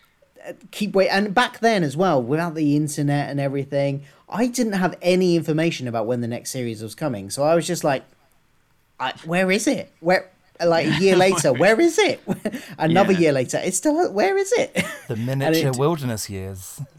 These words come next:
Speaker 3: I
Speaker 1: Yeah.
Speaker 2: Oh, God, yeah.
Speaker 1: Yeah.
Speaker 2: Is, is, th-, is there a reason why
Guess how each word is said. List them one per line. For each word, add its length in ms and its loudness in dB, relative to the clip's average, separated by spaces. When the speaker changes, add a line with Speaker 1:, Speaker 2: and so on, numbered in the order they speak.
Speaker 3:
I 80 -8
Speaker 1:
Yeah. 360 2
Speaker 2:
Oh, 40 -8
God, 440 -8
yeah. 460 -8
Speaker 1:
Yeah. 220 -2
Speaker 2:
Is, 160 0
is, 260 -2
th-, 200 -8
is 220 -4
there 180 -2
a 60 -2
reason 580 -4
why 500 -2